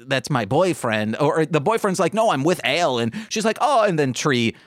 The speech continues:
branch cracks, and then she's like, <laughs> and it was a dangerous looking stunt. It was not a big, uh, hot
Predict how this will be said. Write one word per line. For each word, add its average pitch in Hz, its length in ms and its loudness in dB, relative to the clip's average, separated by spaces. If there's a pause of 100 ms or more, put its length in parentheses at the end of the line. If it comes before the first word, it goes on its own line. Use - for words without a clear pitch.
(120)
branch 127 480 0
cracks, 107 400 0
and 117 100 -2
then 113 120 0
she's 127 160 -2
like, - 180 0
<laughs> - 0 -
and 240 1040 -2
it 320 120 0
was 440 160 2
a 226 100 0
dangerous 170 580 2
looking 143 360 0
stunt. 123 500 -2
It 226 140 2
was 277 180 0
not 165 320 2
a 156 80 2
big, 143 680 0
uh, 127 540 -4
hot 147 260 0